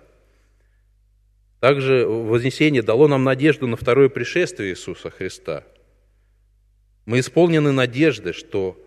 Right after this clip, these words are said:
когда придет наш глава Иисус Христос, то Он прославит Свою Церковь и заберет нас с собой на небеса. Итак, Своим воскресением Спаситель победил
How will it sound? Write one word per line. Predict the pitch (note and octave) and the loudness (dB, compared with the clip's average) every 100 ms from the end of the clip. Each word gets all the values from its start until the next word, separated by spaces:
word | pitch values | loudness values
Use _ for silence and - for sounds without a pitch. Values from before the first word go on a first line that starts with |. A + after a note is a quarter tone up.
| _ | _
когда | - G#2+ A2 | -4 0 0
придет | A2+ A#2 A2+ | -2 -4 -4
наш | G#2+ - | -6 -6
глава | G2+ G#2 A#2 B2+ A2+ - | -6 0 4 4 4 0
Иисус | G2+ - A#2+ - | -6 -8 -12 -8
Христос, | F#2 - - E3 D3+ - - _ | -10 -8 -4 -4 -4 -14 -20 _
то | G2 | 0
Он | B2+ C3 | 2 0
прославит | - A2 G#2+ A2+ B2 D3+ A2+ | -2 -4 -4 -2 2 2 0
Свою | - G2+ G2 | -2 -6 -6
Церковь | - A#2+ D3+ - - _ - | -6 -6 -6 -10 -16 _ -16
и | G#2+ | -12
заберет | G2+ F#2 F2+ G#2 D3+ D3+ - | -12 -14 -10 -2 -2 -2 -10
нас | E2 D2 - _ - _ _ | -10 -12 -18 _ -20 _ _
с | - | -14
собой | F2 F2 G#2+ G2+ | -12 -8 -8 -8
на | |
небеса. | G2 F#2 G2 - D#2+ - _ _ _ _ _ _ | -12 -14 -14 -12 -14 -14 _ _ _ _ _ _
Итак, | A#2 D3 | 0 0
Своим | - D3 D3+ | 6 6 8
воскресением | C#3 C3+ C3+ - G3+ E3+ A2+ | 4 2 -4 2 2 2 -2
Спаситель | - A2 F#3+ D3 A2 | -4 -4 -4 -6 -6
победил | A2+ G#2+ G#2+ B2 D3+ C#3 | -8 -8 -12 -8 -6 -8